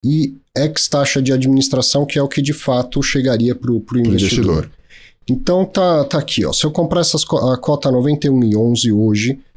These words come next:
Speaker 1: considerando a carteira do, do, de crise do fundo e considerando que eu tô pagando abaixo do valor patrimonial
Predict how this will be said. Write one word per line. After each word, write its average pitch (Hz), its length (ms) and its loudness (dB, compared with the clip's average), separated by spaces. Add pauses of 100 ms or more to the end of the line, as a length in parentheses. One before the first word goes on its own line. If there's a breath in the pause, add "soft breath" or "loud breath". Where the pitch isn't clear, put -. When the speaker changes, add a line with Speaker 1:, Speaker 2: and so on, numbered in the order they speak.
(100)
Speaker 1:
considerando 123 500 0
a 120 80 0
carteira 147 420 0
do, 131 280 0 (120)
do, 107 280 2
de 95 120 -2
crise 127 360 0
do 110 100 0
fundo 95 480 -2 (320 soft breath)
e 113 80 -2
considerando 143 500 0
que 151 80 -6
eu 160 60 2
tô 156 100 -2
pagando 123 380 0
abaixo 120 420 2
do 123 120 0
valor 113 260 2
patrimonial 104 720 -2